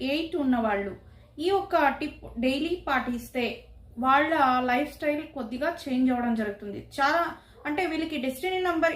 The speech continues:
ఎయిట్ ఉన్న వాళ్ళకి అంతా బాగా ఉన్నట్టే ఉంటారు, కానీ అసంతృప్తి కలిగి ఉంటారు కొన్ని విషయాల్లో. అయితే దాన్ని బ్యాలెన్స్ చేసుకోవడానికి వాళ్ళు ప్రతిరోజు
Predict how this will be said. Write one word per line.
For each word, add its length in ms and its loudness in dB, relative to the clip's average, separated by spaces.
ఎయిట్ 300 0
ఉన్న 180 2
వాళ్ళకి 440 0
అంతా 280 2
బాగా 300 4
ఉన్నట్టే 380 0
ఉంటారు, 420 -2
కానీ 240 -2
అసంతృప్తి 600 -4
కలిగి 260 0
ఉంటారు 340 0
కొన్ని 280 -2
విషయాల్లో. 440 -2
అయితే 240 -4
దాన్ని 340 2
బ్యాలెన్స్ 500 2
చేసుకోవడానికి 800 -2
వాళ్ళు 260 0
ప్రతిరోజు 680 2